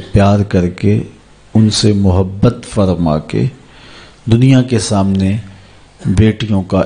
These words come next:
एहतराम रखा। आज मेरे घर में भी बेटियां हैं,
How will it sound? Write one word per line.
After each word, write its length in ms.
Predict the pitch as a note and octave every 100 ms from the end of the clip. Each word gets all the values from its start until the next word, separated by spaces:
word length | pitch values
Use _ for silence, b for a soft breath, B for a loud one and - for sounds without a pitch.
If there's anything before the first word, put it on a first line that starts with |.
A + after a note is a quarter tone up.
| -
एहतराम 640 | F2 F2 F2+ F2 D#2+ D2+
रखा। 420 | D2 C#2 - - - - - - - - - - - - B B B B - - -
आज 340 | G#2 A2 A2+ A#2 A2 A2+ C3+ - - - _ _ _ _ B B B B B -
मेरे 300 | A#2 A#2 B2
घर 260 | A2 A2+ A2+
में 200 | A#2+ A#2
भी 100 | A#2
बेटियां 500 | G2 G#2 G2+ A#2 G#2 G#2
हैं, 320 | G2 G2